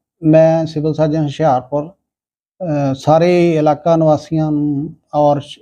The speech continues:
ਸ਼ਹਿਰ ਵਾਸੀਆਂ ਨੂੰ, ਜ਼ਿਲ੍ਹਾ ਹੁਸ਼ਿਆਰਪੁਰ ਦੇ ਜਿੰਨੇ ਵੀ ਫੂਡ ਵਿਕਰੇਤਾ, ਜਿਨ੍ਹਾਂ ਵਿੱਚ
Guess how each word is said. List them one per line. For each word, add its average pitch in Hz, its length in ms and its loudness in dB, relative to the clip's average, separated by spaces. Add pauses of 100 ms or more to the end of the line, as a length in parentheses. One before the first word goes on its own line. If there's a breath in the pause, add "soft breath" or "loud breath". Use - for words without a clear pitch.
ਸ਼ਹਿਰ 160 360 0
ਵਾਸੀਆਂ 147 420 0
ਨੂੰ, 143 280 -4
ਜ਼ਿਲ੍ਹਾ 175 200 2
ਹੁਸ਼ਿਆਰਪੁਰ 143 560 0
ਦੇ 143 200 0
ਜਿੰਨੇ 143 300 0
ਵੀ 147 140 2
ਫੂਡ 143 520 -2
ਵਿਕਰੇਤਾ, 135 560 0
ਜਿਨ੍ਹਾਂ 147 240 0
ਵਿੱਚ 147 320 -2